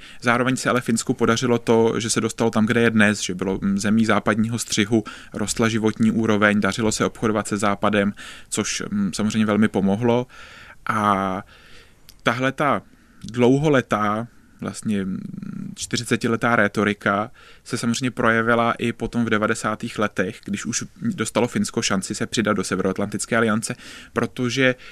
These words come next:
spousta lidí si říkala: „No, nikdy jsme se nepřidali a furt je to dobrý, furt to zvládáme.“ Eh, Finsko zároveň žije v takovém, nebo žilo možná do, do února, v takovém dojmu, že my to s tím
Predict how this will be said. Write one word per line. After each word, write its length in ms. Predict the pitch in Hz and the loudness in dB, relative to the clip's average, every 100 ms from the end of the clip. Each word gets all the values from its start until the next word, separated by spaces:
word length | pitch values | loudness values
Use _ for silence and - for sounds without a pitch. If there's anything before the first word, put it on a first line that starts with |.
| - | -16
spousta 340 | - 123 - 131 | -4 -4 -2 -4
lidí 200 | 131 127 | -2 -2
si 120 | 131 | -4
říkala: 360 | 139 135 123 | 0 0 2
„No, 140 | 117 123 | 2 2
nikdy 260 | 123 120 | 2 0
jsme 160 | 123 120 | -2 -2
se 120 | 135 | -2
nepřidali 500 | 120 - 127 120 123 | -2 -2 0 4 4
a 60 | - | 2
furt 220 | - 120 | -4 0
je 160 | 131 120 | 2 2
to 120 | 120 | 2
dobrý, 480 | 98 110 135 139 - - - | 2 2 0 0 -4 -16 -14
furt 180 | - 110 | -8 -6
to 120 | 123 | -4
zvládáme.“ 720 | 117 101 107 117 120 127 127 - - - - | -2 0 2 2 4 2 0 -6 -20 -16 -8
Eh, 180 | 95 - | -6 -2
Finsko 340 | 113 113 131 | -2 -2 0
zároveň 580 | 117 113 120 123 123 110 | 2 2 4 4 2 0
žije 420 | 107 113 127 127 | -2 2 4 4
v 80 | - | 2
takovém, 500 | 104 - 117 110 107 | -4 -2 2 2 4
nebo 220 | 101 95 | 2 0
žilo 340 | 92 165 139 92 | 0 0 0 0
možná 420 | 92 110 92 92 | 0 0 0 0
do, 220 | 101 95 - 98 107 | 2 2 0 -2 0
do 220 | 98 104 | 2 2
února, 500 | 120 123 107 98 117 - - | 2 2 4 2 -2 -12 -20
v 100 | - | -8
takovém 300 | 104 - 113 | -6 0 2
dojmu, 280 | 110 110 117 | 4 2 2
že 160 | 113 123 - - | 2 0 -4 -2
my 120 | 117 | 0
to 100 | 135 | 0
s 80 | - | 0
tím 260 | 139 131 | 2 2